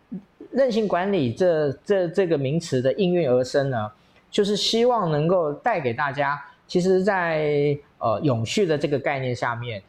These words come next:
其实对于风险管理，它已经不是单纯的负面的东西了，而是有更正面的意义存在的。好，所以呢，呃，接下来我就要请那个白跟大家来说明一下，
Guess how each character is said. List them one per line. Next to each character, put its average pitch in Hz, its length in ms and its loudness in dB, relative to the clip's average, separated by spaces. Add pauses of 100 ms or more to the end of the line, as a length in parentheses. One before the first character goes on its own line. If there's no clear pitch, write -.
(160)
其 160 160 0
实 151 180 0
对 190 300 0
于 139 140 0
风 185 180 -2
险 147 160 -2
管 127 240 -4
理， 104 240 -4
它 170 180 -6
已 139 80 -4
经 143 140 -2
不 139 180 -4
是 151 120 -2
单 147 260 -6
纯 113 260 -10
的 117 120 -2
负 175 200 0
面 135 220 0
的 104 80 -6
东 107 220 -6
西 101 180 -6
了， 90 180 -8 (220)
而 151 100 0
是 208 180 2
有 151 140 2
更 185 320 -2
正 190 300 0
面 196 240 2
的 143 100 2 (120)
意 190 360 0
义 156 60 2
存 113 260 -4
在 113 300 -4
的。 98 80 -18 (260)
好， 101 160 -2
所 147 240 0
以 165 120 0
呢， 127 260 0 (240)
呃， 110 720 -2
接 175 120 2
下 180 160 0
来 135 120 -2
我 110 80 -6
就 143 80 0
要 151 160 2
请 113 260 -10
那 127 100 -8
个 120 540 2 (220)
白 147 200 -2
跟 185 220 -2
大 208 140 0
家 190 100 0
来 156 100 0
说 160 220 -2
明 123 180 -4
一 117 60 -8
下， 127 180 -2